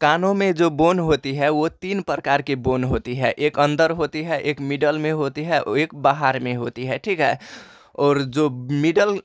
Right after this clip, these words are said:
ईयर इन्फेक्शन होती है वो ओटाइटिस मीडिया होती है, ठीक है, ओटाइटिस बोन होती है, ठीक है।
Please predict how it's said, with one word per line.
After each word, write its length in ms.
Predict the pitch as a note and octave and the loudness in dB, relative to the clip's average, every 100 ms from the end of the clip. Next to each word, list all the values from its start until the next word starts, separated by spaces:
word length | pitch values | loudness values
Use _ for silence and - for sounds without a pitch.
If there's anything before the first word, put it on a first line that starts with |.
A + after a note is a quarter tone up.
| - | -2
ईयर 200 | E3+ F#3 | -2 -2
इन्फेक्शन 540 | D#3+ D#3 - C#3 D3+ | -4 -4 -4 -4 -4
होती 300 | C#3+ C3 - C3+ | -4 -4 -4 -2
है 160 | D3+ | 0
वो 200 | C#3+ C#3 F#3 | 2 2 2
ओटाइटिस 560 | D3+ C#3 C3 C3 D3+ - | 2 0 -2 -4 -6 -6
मीडिया 380 | C3+ B2 C3 C#3+ | -4 -4 -2 -2
होती 340 | D#3+ A#2+ F#2 | -2 -6 -6
है, 140 | C3 B2 | -8 -6
ठीक 240 | - F3+ | -6 0
है, 80 | D3 | 2
ओटाइटिस 600 | C#3 D3+ A2+ C3 D#3+ F3+ C3+ | 2 0 -2 -6 -6 -8 -6
बोन 280 | B2+ C3+ D3 | -4 -2 -4
होती 340 | C#3+ A#2+ - | -8 -10 -10
है, 120 | B2 | -10
ठीक 200 | B2 F3+ | -8 -6
है। 240 | F3 B2+ | -4 -4